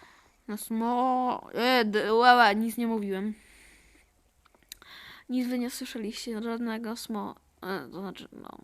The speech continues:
ła, co ja pierdzielę, jeszcze wam powtarzam. Ale jak głupi jestem ogólnie. Uuu.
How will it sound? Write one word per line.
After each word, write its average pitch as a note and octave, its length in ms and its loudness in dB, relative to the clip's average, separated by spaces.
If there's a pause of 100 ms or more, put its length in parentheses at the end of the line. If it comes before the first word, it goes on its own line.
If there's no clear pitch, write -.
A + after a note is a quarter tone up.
(120)
ła, - 280 -10 (220)
co - 140 -16
ja G#3+ 80 -12
pierdzielę, A#3 520 -16
jeszcze - 240 -16
wam - 180 -20
powtarzam. - 380 -18 (560)
Ale D4 120 -2
jak G#3 180 -4
głupi G#3 300 -8
jestem A3 360 -8
ogólnie. A3 400 -8 (1300)
Uuu. A3 680 4